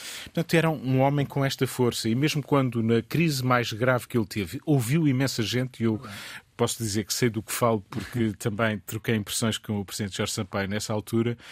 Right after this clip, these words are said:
Ele já tinha uma decisão tomada, ouviu muita gente e essa gente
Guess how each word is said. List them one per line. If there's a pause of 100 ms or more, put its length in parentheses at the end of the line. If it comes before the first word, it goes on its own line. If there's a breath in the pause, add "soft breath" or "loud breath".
(260 loud breath)
Ele
já
tinha
uma
decisão
tomada,
ouviu
muita
gente
e
essa
gente